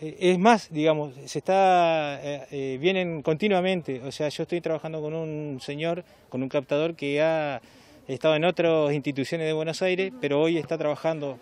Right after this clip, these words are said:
Speaker 1: particular, entonces, eh, está viniendo continuamente. O sea, le está dando más chance a los chicos de prepararse mejor para poder dar y, o brindar lo mejor cuando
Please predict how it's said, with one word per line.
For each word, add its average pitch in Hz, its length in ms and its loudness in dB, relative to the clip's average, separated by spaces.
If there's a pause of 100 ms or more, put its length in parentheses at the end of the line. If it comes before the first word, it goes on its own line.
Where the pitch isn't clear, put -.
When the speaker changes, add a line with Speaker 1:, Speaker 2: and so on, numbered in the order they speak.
Speaker 1:
particular, 160 600 2 (600)
entonces, 151 420 -2
eh, 131 1400 0
está 160 160 2
viniendo 165 320 0
continuamente. 165 760 -2
O 143 60 -8
sea, 165 120 -2
le 160 60 0
está 170 140 0
dando 180 240 0
más 196 180 -2
chance 214 320 0
a - 20 -2
los 185 140 -4
chicos 220 460 0 (260)
de 143 100 0
prepararse 156 560 0
mejor 202 420 0 (160)
para 156 240 4
poder 170 340 0
dar 185 320 4 (100)
y, 151 120 -8 (120)
o 147 100 0
brindar 147 300 2
lo 180 100 2
mejor 196 400 -2
cuando 139 320 -4